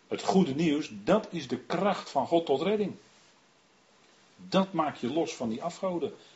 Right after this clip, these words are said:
Dat brengt je in zijn licht. Dat verlost je van de duisternis uit je leven. Kijk, en dat zegt Psalm over die stomme afgoden, hè. Psalm honderdvijftien, die zegt dat eigenlijk prachtig.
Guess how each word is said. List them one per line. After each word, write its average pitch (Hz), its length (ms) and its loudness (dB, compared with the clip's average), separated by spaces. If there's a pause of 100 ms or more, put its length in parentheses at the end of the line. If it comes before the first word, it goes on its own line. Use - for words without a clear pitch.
(120)
Dat 101 380 0
brengt 139 300 0
je 131 80 -8
in 113 160 -2
zijn 120 260 -4
licht. - 280 -6 (220)
Dat 113 200 -4
verlost 151 380 -2
je 139 80 -8
van 123 140 -2
de 107 80 -2
duisternis 147 500 -2
uit 110 200 -4
je 117 80 -4
leven. 147 380 -4 (2500)
Kijk, 123 240 -2
en 127 160 -2
dat 120 180 2
zegt 123 240 -2
Psalm 123 420 -2
over 110 260 -4
die 98 100 -6
stomme 104 280 -2
afgoden, 90 460 -6
hè. 120 80 -12 (420)
Psalm 107 240 0
honderdvijftien, 107 720 0
die 87 100 -10
zegt 101 180 -4
dat 101 120 -6
eigenlijk 95 280 -10
prachtig. - 520 -4